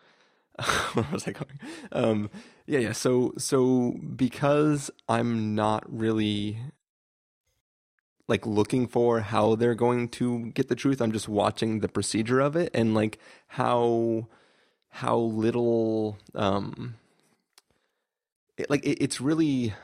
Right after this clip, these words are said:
the characters get excited when they get a, a, a piece of evidence that, that helps them in a way, because they're, they're getting closer. But, like,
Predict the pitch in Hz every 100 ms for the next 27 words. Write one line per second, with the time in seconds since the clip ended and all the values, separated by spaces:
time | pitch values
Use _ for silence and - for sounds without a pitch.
0 | - _ _ _ _ _ _ _ _ _
1 | _ _ - 127 117 170 180 170 156 113
2 | 127 113 - 110 110 107 104 110 - 113
3 | 113 104 104 110 110 104 104 - 104 -
4 | 104 - - 117 110 95 95 95 101 98
5 | - 104 - 113 101 113 104 - - -
6 | - - - 135 - _ _ - 104 113
7 | 98 98 98 95 101 107 101 98 95 110
8 | 104 - 104 - 110